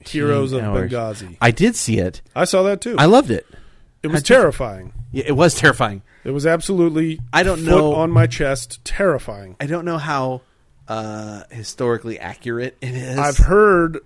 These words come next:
Speaker 1: that a lot of it is made up.
Speaker 2: Yeah, but it was a hell of a fun, exciting,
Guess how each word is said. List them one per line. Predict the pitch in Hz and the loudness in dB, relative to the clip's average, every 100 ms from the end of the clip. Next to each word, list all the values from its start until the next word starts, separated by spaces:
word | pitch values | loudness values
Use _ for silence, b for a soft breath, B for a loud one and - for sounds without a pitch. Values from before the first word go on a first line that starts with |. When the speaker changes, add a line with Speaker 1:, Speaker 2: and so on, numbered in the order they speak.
| _ - | _ -6
Speaker 1:
that | 143 | -4
a | 131 | -2
lot | 139 139 | 0 -2
of | 139 | -2
it | 139 | -4
is | 131 | -4
made | 131 117 | -6 -6
up. | - - - | -10 -14 -10
Speaker 2:
Yeah, | 117 110 104 B B B - | -8 -8 -8 B B B 0
but | 131 | 2
it | 127 131 | 2 0
was | 127 117 113 - _ _ _ | 2 2 0 -10 _ _ _
a | 104 | -8
hell | 98 - - 180 160 123 - | -8 -12 -4 2 4 2 -4
of | 104 | -10
a | 101 | -10
fun, | - - 120 120 113 113 b b - | -12 -6 -4 -4 -4 -10 b b -12
exciting, | 107 - - - 139 135 120 117 113 | -8 -4 -2 0 2 2 0 -2 -4